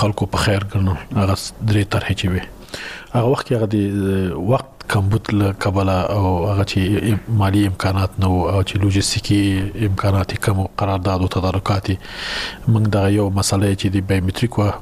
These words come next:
موږ هغه وخت کې دغه مسایل مطرح کړي وو. ولې تغییر د قانون، موږ ویلو چې دا زموږ صلاحیتونه نه دي، موږ کوی نه شو. او دا د نورو ادارو کار دی او په دغه وخت کې، په دغه شرایطو کې هیڅ ممکن نه دی. ولې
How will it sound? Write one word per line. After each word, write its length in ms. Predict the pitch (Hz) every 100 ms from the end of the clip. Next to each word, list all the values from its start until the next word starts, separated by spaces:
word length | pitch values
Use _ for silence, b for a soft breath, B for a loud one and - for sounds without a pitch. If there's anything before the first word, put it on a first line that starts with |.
| 117
موږ 100 | 107 101
هغه 320 | 95 90 98 104
وخت 120 | 98 -
کې 60 | 101
دغه 160 | 98 95
مسایل 260 | - 92 92
مطرح 260 | 87 - -
کړي 120 | - 92
وو. 160 | 110 113
ولې 140 | 117 107 B B B B -
تغییر 260 | 110 123 117
د 80 | -
قانون، 240 | 104 110 107
موږ 80 | 107 107
ویلو 180 | 101 98
چې 60 | 95
دا 80 | 98 98
زموږ 260 | 98 -
صلاحیتونه 420 | 95 92 - 104 101
نه 100 | 95
دي، 160 | - - -
موږ 100 | 110 107
کوی 240 | 104 101 92
نه 40 | 87
شو. 100 | - - - 98
او 40 | 95
دا 140 | 98 98 95 95
د 60 | 98
نورو 180 | 107 101
ادارو 260 | 92 92 92 -
کار 220 | 98 95
دی 80 | 92 87
او 100 | 101
په 60 | - 101
دغه 120 | 98
وخت 180 | 101 -
کې، 100 | - 101
په 80 | 101
دغه 160 | 98
شرایطو 320 | 107 98 95
کې 100 | - 113
هیڅ 120 | - 90
ممکن 260 | - 90 87
نه 60 | 87
دی. 80 | - - B B B B B B
ولې 360 | 120 117 113 107